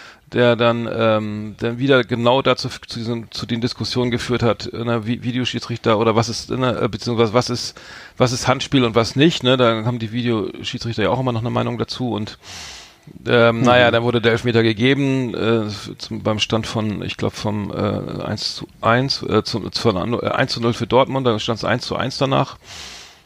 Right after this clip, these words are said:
Speaker 1: Also, ähm, äh,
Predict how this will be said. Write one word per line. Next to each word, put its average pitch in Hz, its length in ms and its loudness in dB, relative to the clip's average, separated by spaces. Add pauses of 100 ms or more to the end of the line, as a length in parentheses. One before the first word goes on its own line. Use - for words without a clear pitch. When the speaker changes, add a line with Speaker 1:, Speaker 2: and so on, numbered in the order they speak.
(160)
Speaker 1:
Also, 131 480 2
ähm, 120 560 0 (800)
äh, 120 540 4